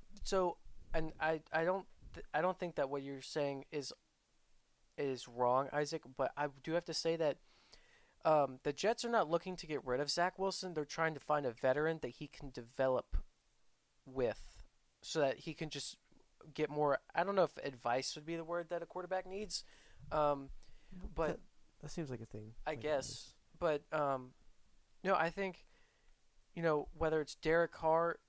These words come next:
Speaker 1: and I, me personally, I think Derek Carr would be an amazing quarterback to
Speaker 2: How
Speaker 1: have.
Speaker 2: old is he? He's like,
Speaker 1: Uh,
Speaker 2: he's like,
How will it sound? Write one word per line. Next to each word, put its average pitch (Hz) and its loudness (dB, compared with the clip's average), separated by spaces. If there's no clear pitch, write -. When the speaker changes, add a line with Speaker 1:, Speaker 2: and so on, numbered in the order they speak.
Speaker 1:
and 143 -4
I, 185 2
me 190 -6
personally, 165 2
I 160 -2
think 180 -4
Derek 131 0
Carr 135 0
would 131 -4
be 131 -6
an 123 -2
amazing 123 -6
quarterback 139 0
to 151 -6
Speaker 2:
How 170 -2
Speaker 1:
have. 160 2
Speaker 2:
old 214 2
is 170 -4
he? 110 -4
He's 165 2
like, 190 4
Speaker 1:
Uh, 202 0
Speaker 2:
he's 175 -2
like, 202 0